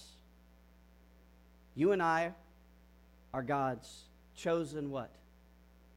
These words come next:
Beloved. We are his royal what? Priesthood. We are citizens of his holy what? Nation. We are a people for his what?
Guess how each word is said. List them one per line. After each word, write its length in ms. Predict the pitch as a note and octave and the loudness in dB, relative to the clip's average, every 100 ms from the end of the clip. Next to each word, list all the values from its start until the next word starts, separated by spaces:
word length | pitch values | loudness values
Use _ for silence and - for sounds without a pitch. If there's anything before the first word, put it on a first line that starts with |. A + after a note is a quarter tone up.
| - | -14
Beloved. 460 | - C#3+ D3+ D3+ G#2+ E2+ - - - - - - - - - - - - - - - | -6 0 0 0 -4 -16 -20 -20 -20 -20 -20 -20 -20 -20 -20 -20 -20 -20 -20 -16 -2
We 140 | D3 | 4
are 220 | D#3 D3+ | 6 6
his 520 | C#3+ C#3+ C#3 - - - | 2 0 -2 -6 -16 -14
royal 580 | B2 C#3+ D#3 D3 C#3+ C3+ B2+ | -2 2 2 2 -2 -4 -8
what? 220 | C3+ B2 - - - - - - - - - - - - - | -8 -8 -14 -20 -20 -20 -20 -20 -20 -20 -20 -20 -20 -20 -10
Priesthood. 380 | D#3 C#3+ - G2+ F#2 - - - - - | -10 -10 -16 -18 -18 -20 -20 -20 -20 -2
We 140 | F#3 G#3 | 6 6
are 80 | |
citizens 640 | F#3 - B3 B3 A3+ G3+ D#3 | 6 6 6 8 4 0 2
of 120 | F3+ | 2
his 140 | F3 - | 2 0
holy 420 | F#3+ G#3 F#3 C#3+ | 4 4 4 2
what? 260 | C3+ C#3+ - - - - - - - - - - - | 0 -2 -4 -20 -20 -20 -20 -20 -20 -20 -20 -20 -18
Nation. 300 | - D3 D3 | -14 -8 0
We 120 | F3+ | 6
are 140 | B3 A#3 | 10 10
a 60 | |
people 340 | G3+ A3+ C4 A#3+ | 8 0 0 0
for 140 | A3+ | 2
his 220 | G#3+ A3 | 0 0
what? 300 | F#3+ A3+ F3+ | 0 0 0